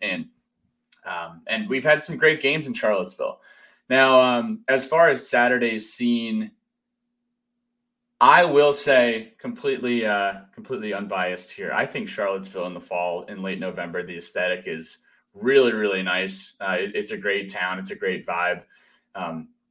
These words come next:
there were a lot of tailgates going on. I did not have the opportunity to go down to Fontaine, which seems to be, uh, without a doubt, the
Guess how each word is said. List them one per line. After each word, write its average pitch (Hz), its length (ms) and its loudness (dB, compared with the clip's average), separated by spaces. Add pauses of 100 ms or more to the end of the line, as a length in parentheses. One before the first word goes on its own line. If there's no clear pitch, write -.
there 202 180 10
were 185 240 8
a 202 40 8
lot 147 200 8
of 143 80 -4
tailgates 131 500 2
going 107 240 0
on. 90 240 -6
I 143 140 6
did 151 260 -4
not 120 400 4 (280)
have 123 360 4
the 113 420 -4 (300)
opportunity 120 540 -2
to 110 100 -6
go 107 160 0
down 104 200 0
to 101 40 -8
Fontaine, 104 720 -6 (200)
which - 260 -8
seems - 520 -6
to - 120 -10
be, 104 500 -8 (300)
uh, 95 360 -4
without 127 440 2
a 120 100 0
doubt, 120 540 0
the 110 400 -6